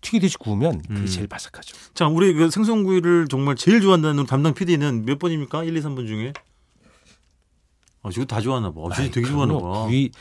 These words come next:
Speaker 2: 갑자기
Speaker 1: 원래
Speaker 2: 목이 없어졌어. 진짜 생선구이 좋아하나 봐요.
Speaker 1: 마니아는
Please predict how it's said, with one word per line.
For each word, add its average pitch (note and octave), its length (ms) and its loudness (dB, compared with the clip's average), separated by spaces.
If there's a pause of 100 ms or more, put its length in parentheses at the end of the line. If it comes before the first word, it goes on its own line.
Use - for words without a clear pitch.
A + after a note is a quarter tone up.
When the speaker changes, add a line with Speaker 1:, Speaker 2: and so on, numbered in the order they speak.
(340)
Speaker 2:
갑자기 G#2 220 2
Speaker 1:
원래 D3+ 140 10
Speaker 2:
목이 A#3 120 10
없어졌어. D3 560 4
진짜 D3+ 280 0
생선구이 F#3+ 340 2
좋아하나 A2+ 300 2
봐요. B2 160 8
Speaker 1:
마니아는 C3 600 4